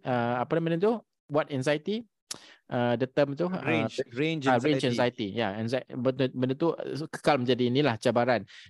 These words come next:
Speaker 1: Dan kalau kat Malaysia ni, siapa yang bawa kereta ni tahulah, ah, memang tak banyak. Kalau kau dekat petrol station pun mungkin ada dua st-, station dan sebagainya. So, we are in the midst of building up all this infrastructure. So, Toyota kini telah mengumumkan bahawa mereka sedang membangunkan teknologi bateri kenderaan,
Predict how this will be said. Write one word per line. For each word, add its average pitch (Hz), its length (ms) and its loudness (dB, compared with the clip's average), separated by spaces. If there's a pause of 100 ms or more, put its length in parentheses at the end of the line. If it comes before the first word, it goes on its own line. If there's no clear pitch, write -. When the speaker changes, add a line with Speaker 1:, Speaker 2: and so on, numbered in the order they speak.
Speaker 1:
Dan 113 160 0
kalau 127 160 2
kat 135 160 -2
Malaysia 135 240 0
ni, 151 80 0
siapa 139 320 -2
yang 123 80 -2
bawa 123 400 2
kereta 120 320 -2
ni 143 80 -4
tahulah, 127 400 0
ah, 113 160 -10
memang 117 240 -4
tak 123 80 -6
banyak. 117 320 0
Kalau 117 160 -4
kau 120 160 0
dekat 117 160 -6 (160)
petrol 123 240 -2
station 131 240 0
pun 139 240 -2
mungkin - 80 -6
ada 113 160 0
dua 113 240 0
st-, - 320 -16 (240)
station 120 320 0
dan 113 80 -2
sebagainya. 113 400 0
So, - 80 2
we 151 160 4
are 143 80 4
in 120 160 -2
the 123 80 0
midst 143 240 0
of 127 160 4 (320)
building 131 320 2
up 123 80 -8
all 117 160 0
this 113 160 -4
infrastructure. 110 640 2 (320)
So, 139 240 2
Toyota 143 480 0
kini 143 160 -6
telah 131 160 -2
mengumumkan 131 400 -2
bahawa 123 240 0
mereka 127 240 0
sedang 151 320 0
membangunkan 127 480 -4
teknologi 123 400 -2
bateri 135 400 0
kenderaan, 139 640 -2